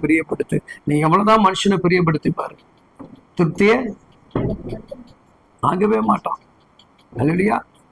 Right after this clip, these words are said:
ஏன்னா அவனுடைய குணம், சுயம் அவ்வளவுதான். நீ அதை நோக்கி நீ போயிட்டேன்னா தலைமுறையை நம்ம இழந்துடும். எதை இழந்துடும்? நம்மளை தாண்டி பிள்ளைகள் இருக்குது. நீ வாழ்ந்துட்ட, முடிச்சிட்ட.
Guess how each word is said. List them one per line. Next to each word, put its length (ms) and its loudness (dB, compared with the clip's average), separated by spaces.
ஏன்னா 200 2
அவனுடைய 260 4
குணம், 380 2
சுயம் 240 4
அவ்வளவுதான். 400 2
நீ 140 2
அதை 260 6
நோக்கி 360 4
நீ 160 4
போயிட்டேன்னா 420 2
தலைமுறையை 500 4
நம்ம 180 0
இழந்துடும். 420 -4
எதை 220 4
இழந்துடும்? 380 2
நம்மளை 240 4
தாண்டி 360 4
பிள்ளைகள் 420 4
இருக்குது. 300 -4
நீ 140 4
வாழ்ந்துட்ட, 540 4
முடிச்சிட்ட. 480 -2